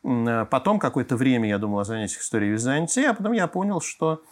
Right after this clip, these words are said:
э, значит, э, история Древней Руси, она со-, соединяет в себе в некотором смысле и то, и другое, и Византии, и, и как бы, и, и отчасти историю Византии, и историю. Ее нево-, и невозможно заниматься историей Древней Руси, не зная,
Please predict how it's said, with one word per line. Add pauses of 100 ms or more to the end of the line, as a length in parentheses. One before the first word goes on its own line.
(520)
э,
значит,
э,
история
Древней
Руси,
она
со-,
соединяет
в
себе (680)
в
некотором
смысле
и
то,
и
другое,
и
Византии,
и,
и
как
бы,
и,
и
отчасти
историю
Византии,
и
историю. (560)
Ее
нево-,
и
невозможно
заниматься
историей
Древней
Руси,
не
зная,